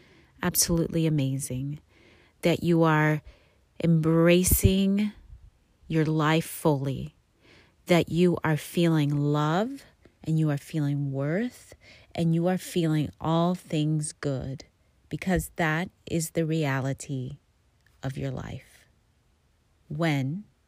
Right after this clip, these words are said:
you decide to focus and embrace the goodness of God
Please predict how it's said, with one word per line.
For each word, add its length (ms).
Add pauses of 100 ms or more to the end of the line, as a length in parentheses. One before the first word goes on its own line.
(560)
you 120
decide 680
to 100
focus 800 (160)
and 120
embrace 640
the 120
goodness 460
of 140
God 420